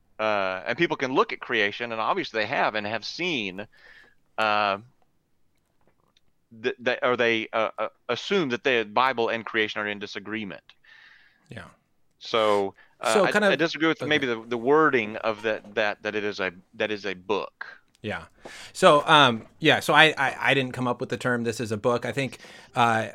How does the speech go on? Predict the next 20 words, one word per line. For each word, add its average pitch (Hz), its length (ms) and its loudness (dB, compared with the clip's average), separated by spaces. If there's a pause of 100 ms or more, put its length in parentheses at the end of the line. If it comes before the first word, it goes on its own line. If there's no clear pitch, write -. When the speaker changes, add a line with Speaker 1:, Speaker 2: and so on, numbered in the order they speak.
Speaker 2:
I 127 80 -8
think 123 220 -4
this, 131 180 -2
the 131 140 -2
idea 123 420 0
of 120 300 0
is, 110 280 -4
you 127 80 -8
know, 110 120 -4
t-, 135 300 -6 (120)
coming 135 220 -2
from, 123 160 -4
like, 117 140 -4
a 113 60 -4
Psalm 127 220 0
nineteen 120 380 -4
one, 92 240 -10 (400)
that 117 140 0
the, 110 380 -4
that, 117 220 -6